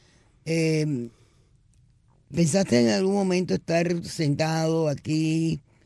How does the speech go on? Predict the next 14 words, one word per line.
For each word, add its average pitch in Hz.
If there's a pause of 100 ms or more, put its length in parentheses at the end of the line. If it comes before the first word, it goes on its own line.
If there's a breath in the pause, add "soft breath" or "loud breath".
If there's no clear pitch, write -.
(340 soft breath)
como 170
lo 170
estuviste 160
hace 156
muchos 175
años 156
conmigo 151
en 143
un 143
estudio 156
de 147
C 143
M 139
Q 143